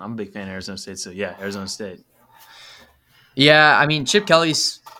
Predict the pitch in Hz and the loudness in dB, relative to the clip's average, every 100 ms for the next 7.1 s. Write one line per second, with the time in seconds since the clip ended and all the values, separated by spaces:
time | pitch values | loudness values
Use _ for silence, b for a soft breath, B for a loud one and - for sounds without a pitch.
0 | _ - 139 139 135 123 107 123 127 120 | _ -4 0 2 0 -4 -4 -4 -2 -6
1 | 120 131 143 127 135 - 127 120 127 123 | -4 0 2 2 -2 2 4 4 4 0
2 | 127 123 120 113 - 131 120 120 - 135 | -4 -2 -2 -6 -8 -4 -4 -4 -4 -2
3 | 120 120 131 123 120 120 110 120 120 113 | 0 -2 -2 0 0 0 -2 -2 -2 -2
4 | 110 - 120 110 - 127 131 127 120 117 | -6 -4 -4 -4 -6 -6 -4 -4 -2 -2
5 | 104 82 117 117 - 110 110 110 110 110 | -2 -8 -8 -8 -8 -8 -6 -6 -6 -6
6 | 110 95 - - - - 104 101 98 90 | -6 -8 -10 -14 -16 -16 -12 -10 -8 -10